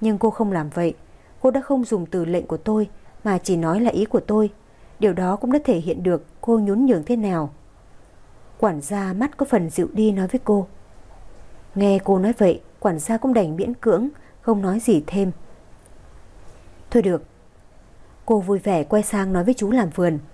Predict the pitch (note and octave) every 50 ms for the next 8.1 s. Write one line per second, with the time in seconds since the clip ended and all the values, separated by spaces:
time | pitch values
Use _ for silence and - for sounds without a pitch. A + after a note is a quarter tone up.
0 | - - - - - - - - - - - - - - - - - B3 B3 D4
1 | C4+ G#3 G#3 A3+ B3 B3 A3+ - - - - - - G#3+ - - C4+ A#3+ A3 F#3+
2 | G3 - B3+ B3 A#3+ A3+ - F#3+ F#3+ A3+ C4 C4 A3 F3+ - G3 G#3 - C#4 B3+
3 | A3+ B3 - G3+ G#3 G#3+ A#3+ B3 A#3+ B3 B3+ A#3+ A3+ - - - - - - -
4 | - - - - - D4 - C#4+ D#4+ E4 - C4 G3+ F#3+ F3+ E3+ - - F3+ F3+
5 | G#3 - B3+ A3 - - D4 D4+ - A3 - - - G3+ F#3+ G3+ A3 A#3 A#3 A3
6 | G#3+ G#3+ F3+ D#3 D3+ - - - - - - - - - A#3 A3+ F#3+ - G#3+ F#3
7 | E3 D3+ - - - - G3+ F#3+ - B3+ B3 - A3 G3+ A#3+ C#4 - - F#3 F3+
8 | E3+ D#3+